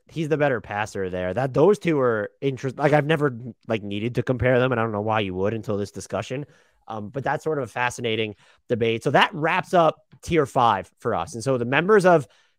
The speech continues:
tier five were, and this is in, you know, ascending order, the Pacers, the Jazz, the Bucks, the Kings, the Pistons, the Hornets, the Knicks, and the Thunder. Uh, that moves us to tier f-, that was tier four, excuse me. This moves us to tier,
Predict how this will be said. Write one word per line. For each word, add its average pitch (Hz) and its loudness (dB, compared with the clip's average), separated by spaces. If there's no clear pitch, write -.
tier 160 2
five 117 4
were, 123 2
and 131 -6
this 131 -4
is 139 -4
in, 139 -2
you 131 -4
know, 110 0
ascending 147 0
order, 104 2
the 104 -6
Pacers, 180 0
the 135 -4
Jazz, 143 2
the 120 -14
Bucks, 147 4
the 123 -12
Kings, 131 -2
the - -10
Pistons, 139 -2
the 117 -4
Hornets, 120 -2
the 117 -6
Knicks, 113 -4
and 127 -4
the 110 -2
Thunder. 90 -8
Uh, 110 -2
that 147 0
moves 170 2
us 160 2
to 156 2
tier 151 0
f-, - -14
that 165 0
was 180 0
tier 214 2
four, 110 -4
excuse 113 -6
me. 90 -10
This 143 -2
moves 175 2
us 170 2
to 165 -4
tier, 143 -2